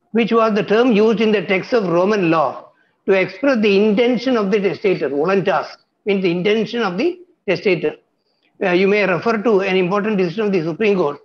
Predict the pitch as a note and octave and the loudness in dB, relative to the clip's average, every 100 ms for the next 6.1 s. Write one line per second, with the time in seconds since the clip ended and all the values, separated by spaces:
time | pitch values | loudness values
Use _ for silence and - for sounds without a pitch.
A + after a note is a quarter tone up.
0 | _ _ - F#3 F3+ F3+ E3+ F#3+ G3+ G3+ | _ _ -4 -2 0 -2 -2 0 0 -2
1 | - G3 D3+ - _ _ _ - F3+ F#3 | -2 -2 -2 -8 _ _ _ -2 0 -2
2 | F#3 - _ _ _ _ _ - G3 G#3+ | -8 -18 _ _ _ _ _ -2 2 4
3 | A#3+ B3+ A#3+ A#3+ B3 A#3+ F3 F3 G#3 F3 | 2 2 2 2 2 0 0 2 2 2
4 | C#3 - - _ _ _ - F#3+ E3 G3+ | 0 -6 -18 _ _ _ -2 0 2 -2
5 | - - G#3+ A3 C4+ B3+ - G#3 F3 G#3 | -4 -2 0 0 0 -2 0 0 0 0
6 | B2+ | -4